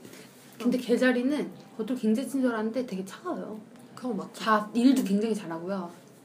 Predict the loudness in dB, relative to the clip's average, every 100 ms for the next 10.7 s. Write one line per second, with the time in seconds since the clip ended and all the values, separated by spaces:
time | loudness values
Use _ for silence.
0 | -20 -20 -20 -20 -12 -2 0 2 2 2
1 | 0 -2 -4 -4 -2 -2 0 -2 0 -2
2 | -2 -2 -10 -16 -4 -2 -2 0 0 0
3 | -2 0 -2 -4 -8 -12 -16 -14 -4 -2
4 | -2 -6 -10 -12 -10 -6 -4 -2 -2 -4
5 | -4 -4 -2 -2 -6 -2 0 2 0 -2
6 | -6 -4 -6 -6 -10 -8 -4 -4 -6 -14
7 | -14 -14 -18 -20 -20 -16 -14 -14 -16 -18
8 | -18 -20 -20 -20 -20 -20 -20 -6 0 4
9 | 4 4 4 2 2 4 2 0 2 4
10 | 2 0 -2 -2 0 -2 -4